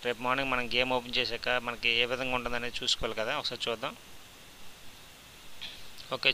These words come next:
చూసారు కదా guys, ఇదే మనకి ఫిఫ్టీ పర్సెంట్ and సెవెంటీ పర్సెంట్ ఆఫ్ అనమాట. ఓకేనా, షూస్ పైన, తర్వాత చెప్పులు, అన్నిటిపైన కూడా మనకి ఇక్కడ, ఆ, సెవెంటీ పర్సెంట్ and ఫిఫ్టీ పర్సెంట్. ఓకే, చూసారు కదా, సిక్స్టీ,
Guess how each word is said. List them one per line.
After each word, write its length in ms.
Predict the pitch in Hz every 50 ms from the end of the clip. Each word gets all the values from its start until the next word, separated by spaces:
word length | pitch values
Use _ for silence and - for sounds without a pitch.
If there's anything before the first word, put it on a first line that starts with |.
| - 147
చూసారు 180 | 143 123 123 123
కదా 140 | 123 120 107 135
guys, 300 | 147 165 - - - - - - - - - - - - - - - - -
ఇదే 160 | 127 120 139
మనకి 320 | 135 135 123 120 113 - 160
ఫిఫ్టీ 340 | - - 123 - - - 127
పర్సెంట్ 460 | - 131 123 - - 135 127 117 139
and 160 | 123 117 120
సెవెంటీ 360 | - - 131 123 123 120 123
పర్సెంట్ 400 | - - 123 - - 131 113 120
ఆఫ్ 240 | 117 113 113 - -
అనమాట. 280 | 117 110 104 104 104 113
ఓకేనా, 440 | 117 120 120 127 127 135 165 240 - - - - - - - - - -
షూస్ 400 | - - - 131 123 113 - - -
పైన, 280 | 127 120 123 135 156 180
తర్వాత 400 | - - 117 117 117 113 - - 156 185 196 - - 139 131 - - 135
చెప్పులు, 280 | 123 - - 131 127
అన్నిటిపైన 640 | 135 131 123 127 131 127 117 123 117 120 120 120 120
కూడా 220 | 113 - 131 139 165
మనకి 220 | 165 135 117 110
ఇక్కడ, 240 | 104 - 135 165 254 311 - - - - - - - - - - - - - - - - - - - - -
ఆ, 360 | 120 117 113 113 117 123 - - - - -
సెవెంటీ 480 | - - - - - 131 127 131 123 127
పర్సెంట్ 440 | - - 127 123 - - 147 143 160
and 420 | 208 220 - - - 139 143 151
ఫిఫ్టీ 340 | - - 120 - - - 127
పర్సెంట్. 420 | 107 113 120 - - 117 113 101
ఓకే, 240 | 107 117 - - 202 294 320 - - - - - - - - - - -
చూసారు 200 | - - 135 123
కదా, 180 | 127 127 147 156
సిక్స్టీ, 520 | - - 120 - - - 135 131 127